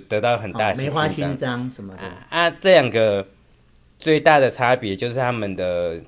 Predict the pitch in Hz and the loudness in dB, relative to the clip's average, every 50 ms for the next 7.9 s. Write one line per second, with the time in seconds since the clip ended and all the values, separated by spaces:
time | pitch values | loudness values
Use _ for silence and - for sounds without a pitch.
0 | _ _ - 120 120 123 123 - - 107 82 80 78 76 85 82 - 107 98 87 | _ _ -10 -8 -6 -6 -8 -8 -8 -8 -8 -10 -10 -14 -16 -14 -8 -6 -6 -6
1 | 78 73 76 80 80 80 - _ _ _ _ - 135 131 185 190 214 214 202 196 | -6 -8 -14 -14 -16 -16 -18 _ _ _ _ -10 -4 -2 0 2 4 4 4 4
2 | 208 185 175 139 127 127 151 170 165 160 - _ _ _ _ _ - 123 101 92 | 4 4 2 2 0 -2 -2 -2 -2 -4 -6 _ _ _ _ _ -4 -2 0 0
3 | 101 95 - _ _ _ _ _ - 180 170 160 185 190 - 180 170 143 127 110 | 0 -2 -6 _ _ _ _ _ 2 4 4 4 2 -2 2 2 2 4 4 0
4 | 107 107 104 113 113 - 131 120 117 117 107 - - _ _ _ - - 85 95 | 0 0 -2 -4 -4 -4 -6 -6 -4 -6 -8 -10 -12 _ _ _ -20 -18 -10 -8
5 | 92 90 92 113 117 113 - - 90 73 80 78 - - - 80 - 71 73 85 | -8 -6 -2 -2 -2 -2 -2 -6 -6 -6 -6 -10 -16 -16 -20 -20 -20 -20 -20 -20
6 | 95 - _ - - 135 123 120 135 120 143 143 139 - - _ - 104 95 92 | -20 -20 _ -8 -6 -4 -2 -2 -2 -2 -4 -6 -6 -8 -16 _ -6 -4 -4 -2
7 | 95 107 92 - 143 127 120 113 104 104 - 139 117 107 104 110 101 101 | -4 -6 -4 0 2 2 2 0 -2 -2 -2 -2 -2 -2 -2 -4 -4 -2